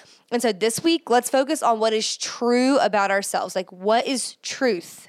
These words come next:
And what is truth is that you are enough, that Jesus loves you, you are beautiful, you are made in his image. Like, you can do that really hard thing that you're scared of doing.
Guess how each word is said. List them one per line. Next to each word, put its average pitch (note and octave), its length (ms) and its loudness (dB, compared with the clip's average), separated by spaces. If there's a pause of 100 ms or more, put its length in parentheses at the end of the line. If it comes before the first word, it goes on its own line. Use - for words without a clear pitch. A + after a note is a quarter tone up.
And G#3 120 -2
what G3+ 100 4
is G3 160 -6
truth F#4+ 480 2
is G#3 180 -2
that F3+ 200 0
you F3+ 160 -6
are D#3+ 280 -4
enough, F#3 480 -2
that - 200 -8
Jesus E3 340 -12
loves G#3+ 200 0
you, D#4 120 4 (300)
you G3 100 -2
are E3+ 80 0
beautiful, B3 460 -2
you G3+ 120 -4
are F#3 60 -2
made F3+ 180 -4
in F3 80 -12
his F3 240 -14
image. C#4+ 340 -2 (280)
Like, G3+ 240 0 (720)
you B3+ 120 -2
can A#3+ 380 0
do A#3+ 220 2
that G#3+ 220 0
really A3 340 0
hard G#3+ 280 0
thing G#3+ 200 -4
that F3+ 60 -8
you're G#3 120 -2
scared G3+ 340 -2
of G3 160 -6
doing. A3 480 -2